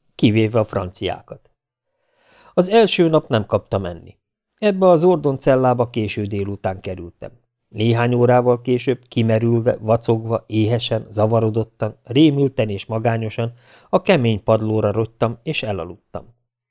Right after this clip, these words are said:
Álmomban össze kellett gömbölyödnöm, hogy elférjek. Az ajtó csikorgására ébredtem. Felültem.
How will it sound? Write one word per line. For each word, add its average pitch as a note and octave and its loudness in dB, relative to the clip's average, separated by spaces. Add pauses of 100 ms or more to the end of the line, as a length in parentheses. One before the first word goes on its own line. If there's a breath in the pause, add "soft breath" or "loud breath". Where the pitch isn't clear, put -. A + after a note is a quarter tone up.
(320)
Álmomban A#2+ 0
össze A#2 -2
kellett G#2+ 0
gömbölyödnöm, G2+ -4
hogy F#2+ -6
elférjek. F2 -10 (1040 soft breath)
Az G#3+ 0
ajtó C#3+ 2
csikorgására A2 0
ébredtem. F#2+ -10 (760)
Felültem. G2+ -4